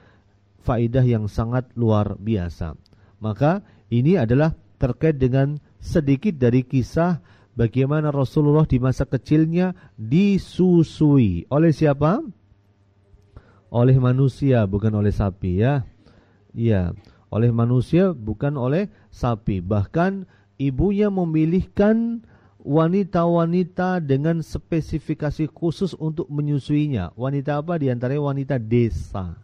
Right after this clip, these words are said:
Ya, agar Rasulullah tumbuh dengan tubuh yang sehat dan untuk menjaga bahasa mereka, agar mereka bisa berbahasa dengan baik dan agar mereka bisa tumbuh berkembang dengan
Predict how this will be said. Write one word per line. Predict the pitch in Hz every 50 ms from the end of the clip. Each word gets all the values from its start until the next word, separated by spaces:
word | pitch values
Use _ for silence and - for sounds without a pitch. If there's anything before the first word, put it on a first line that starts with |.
| _ _ _ _ _ _ _ _ _ _ _ _ _ _ _ _ _ _ -
Ya, | 110 101 92 - -
agar | 131 143 139 135 156 151
Rasulullah | 151 156 - - 175 165 165 165 180 185 185 - - - _ _ _
tumbuh | - 180 165 156 151 185 196 175
dengan | 143 135 - 139 143 151 147 147 139 - _ _ _ _ _
tubuh | - 175 165 143 151 180 180 170
yang | 165 151 143 139 135 127
sehat | - - 147 131 120 120 143 175 202 202 208 202 196 _ _ _ _ _ _ _ _ _ _
dan | - 110 110 135 139 147 - -
untuk | 160 156 151 - -
menjaga | 160 160 156 147 123 131 131 123 123 139 131
bahasa | 123 120 123 117 123 123 123 - - 143 135
mereka, | 135 135 139 139 139 139 135 - - 120 98 90 90 87 90 - _ _ _ _ _ _ -
agar | - 120 113 110 120 117
mereka | 117 131 131 131 123 165 156 135
bisa | 120 104 - 131 127
berbahasa | 123 - 131 123 117 123 117 110 107 - - 143 131
dengan | 117 117 117 127 120 110
baik | 101 110 110 127 156 185 226 214 - - _ _ _ _ _ _ -
dan | 107 113 123 123 92
agar | 127 135 120 123 123 120
mereka | 120 123 123 127 120 - 156 151
bisa | 135 117 107 - 131 123
tumbuh | - - 151 151 147 147 139 127
berkembang | 123 127 120 - 127 117 117 135 143 143
dengan | 127 117 113 117 135 147 151 156